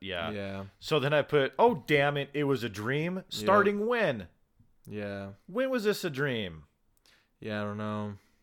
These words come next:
Speaker 1: Okay,
Speaker 2: Probably
Speaker 1: so
Speaker 2: when the phone rang, maybe. I don't know.
Speaker 1: this is where we start getting into a mild body count. So they call Conrad Connie. Super cool. Yeah, dude,
Speaker 2: Mm-hmm.
Speaker 1: why would you shorten that?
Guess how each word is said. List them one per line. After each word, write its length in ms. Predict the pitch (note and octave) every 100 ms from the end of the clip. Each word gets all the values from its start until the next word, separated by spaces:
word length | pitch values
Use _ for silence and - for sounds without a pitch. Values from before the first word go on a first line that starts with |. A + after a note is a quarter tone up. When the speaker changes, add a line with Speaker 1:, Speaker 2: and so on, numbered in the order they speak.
| _ - - - - - - -
Speaker 1:
Okay, 320 | C3 A#2 A2 -
Speaker 2:
Probably 180 | C3+
Speaker 1:
so 120 | D3+ C#3+
Speaker 2:
when 120 | B2+
the 60 |
phone 300 | G2+ G#2+ G#2+ A2+
rang, 360 | A#2 A#2+ A#2+
maybe. 160 | A#2+ A#2+
I 160 | G2 G#2+
don't 140 | G#2+
know. 260 | G2+ G2+ G#2+
Speaker 1:
this 200 | E3+ G3
is 120 | G3
where 100 | D#3+
we 100 | D#3+
start 280 | D3 C#3 A#2+
getting 220 | A#2+ A2
into 240 | A2+ G#2+ G#2
a 40 |
mild 460 | G2 G2 G2 G2 D#2+
body 280 | E2 D#2+ D#2
count. 400 | - G#1+ - - - _ _ _ _ _ _ - - _ _ _ _ _ _ _ _ _
So 220 | - C#3 B2+
they 100 | A#2
call 220 | C#3+ C#3+
Conrad 600 | C#3+ C3+ C3+ C3 A#2+ A2+
Connie. 520 | G2+ G2 G2 F#2 F2+ _ _ _ _ _ _ _ _ _ _
Super 480 | - G#2+ - F2 D2+
cool. 360 | F2 D#2+ E2+ F2 _ _ -
Yeah, 100 | - G#2+ G#2
dude, 120 | G#2
Speaker 2:
Mm-hmm. 80 | F2
Speaker 1:
why 100 | F2
would 140 | F2
you 220 | E2+ E2+ - _ _ _
shorten 320 | - - - _ _ F2+
that? 180 | E2+ -